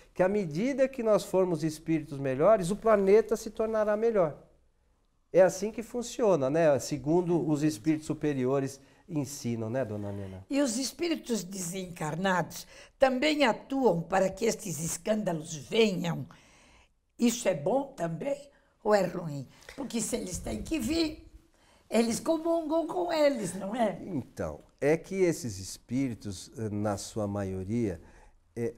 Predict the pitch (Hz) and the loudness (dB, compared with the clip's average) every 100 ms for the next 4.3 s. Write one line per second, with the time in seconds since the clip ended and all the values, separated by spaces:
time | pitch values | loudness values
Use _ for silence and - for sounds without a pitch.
0 | - 180 226 240 - - 156 147 120 - | -2 2 4 2 0 0 2 2 -2 -8
1 | - 117 104 98 117 - - - - 120 | -4 -2 -4 -8 -14 -12 -10 -10 -6 -2
2 | 117 107 - 123 117 95 113 160 185 175 | -2 -4 -4 -2 -2 -2 2 2 2 -2
3 | - 139 120 113 113 - 113 - 120 110 | -4 -4 0 0 -2 -4 -4 -2 -2 0
4 | 127 160 | -2 -2